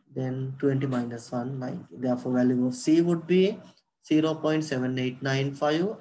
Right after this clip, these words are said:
and using this value, relative efficiency can be obtained as the,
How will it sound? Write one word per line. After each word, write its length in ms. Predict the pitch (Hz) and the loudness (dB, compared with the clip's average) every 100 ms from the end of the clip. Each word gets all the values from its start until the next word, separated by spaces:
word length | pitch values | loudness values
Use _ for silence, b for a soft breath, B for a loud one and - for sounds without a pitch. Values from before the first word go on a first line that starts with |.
| - | -8
and 240 | 127 131 | -6 -4
using 420 | 127 131 135 131 | -4 -4 -2 0
this 200 | 131 131 | 0 -2
value, 520 | - 139 143 156 180 - B _ _ _ 135 | 0 2 2 2 0 -2 B _ _ _ 0
relative 440 | 135 156 175 175 | 2 2 2 2
efficiency 520 | 135 131 143 135 139 | 0 -2 -4 -2 -4
can 240 | 139 131 131 | -4 -4 -2
be 160 | 135 | 0
obtained 580 | 131 120 - 127 123 123 | -2 -2 -6 -4 -2 0
as 240 | 123 127 | 0 -2
the, 300 | 135 160 262 | 0 0 0